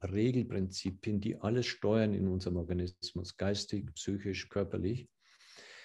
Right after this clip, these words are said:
Ich nenne das immer, das ist ein Dreiklang der Persönlichkeit.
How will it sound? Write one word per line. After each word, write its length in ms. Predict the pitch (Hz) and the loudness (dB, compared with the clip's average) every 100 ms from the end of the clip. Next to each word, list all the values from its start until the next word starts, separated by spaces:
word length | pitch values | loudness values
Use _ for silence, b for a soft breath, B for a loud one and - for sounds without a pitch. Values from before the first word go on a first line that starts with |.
| B B | B B
Ich 160 | - | 2
nenne 260 | 110 123 139 | 8 8 10
das 220 | 117 117 | 6 6
immer, 240 | - 117 104 | 4 4 4
das 180 | 107 | 4
ist 140 | 123 - | 2 0
ein 260 | 107 104 | 0 0
Dreiklang 720 | 104 101 107 120 113 110 104 | 0 2 2 2 0 -2 -2
der 140 | - 101 | -4 -4
Persönlichkeit. 1000 | 101 95 107 117 113 110 - 90 90 - | -2 0 2 2 0 -6 -4 -4 -4 -10